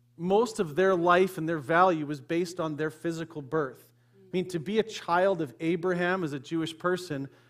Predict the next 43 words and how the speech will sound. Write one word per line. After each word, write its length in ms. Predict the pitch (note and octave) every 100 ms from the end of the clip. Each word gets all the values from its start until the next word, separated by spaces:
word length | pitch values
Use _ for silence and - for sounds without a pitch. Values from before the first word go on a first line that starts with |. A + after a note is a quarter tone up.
| _
said 480 | - - G3 F3+ F3
everything 600 | G#3 G#3+ F#3 G3+ - G3+ F#3
about 340 | E3 F3+ F3
you, 160 | C#3 A#2+ D#3 _ _ _ -
that 180 | D#3+ -
you 100 | G#3+
could 180 | G#3
point 280 | D#3+ G3+ G#3
to 80 | G#3
what 160 | C#3+ -
tribe 400 | - E3 F3+ F#3
you're 100 | F3+
from, 480 | - F3+ F#3 G3 - - -
what 180 | D3
group 320 | C#3 D3+ G3 F#3+
you're 100 | G3
from, 400 | - F#3+ F#3+ F#3+ - -
and 160 | D#3+
that 240 | D#3+ F#3+ -
shaped 460 | - A3 A3+ G#3+
your 120 | G#3 F#3
identity. 640 | D#3 D3 F#3 F3+ B2 B2 _ _ _
And 140 | F#3 F#3
so, 140 | G#3+
of 100 | G#3+
course, 320 | - B3+ C#4
Nicodemus 560 | G#3+ G#3+ F3+ G3 F#3+ F#3
goes 220 | F#3+ F#3+
right 140 | F#3+
into 180 | G3 F#3+
the, 60 | F3
"Whoa, 120 | A3
whoa, 140 | A#3
whoa, 220 | A3 F#3+ -
I 80 | G#3+
don't 160 | C4+
wanna 200 | G3 A3+
do 100 | G#3
the 160 | F3 D3 - -
born 320 | D3+ F#3 G#3+
again 320 | G3 D#3+ F#3+
thing 220 | G3 F#3 E3+
physically. 580 | - G#3 G#3 - C#3+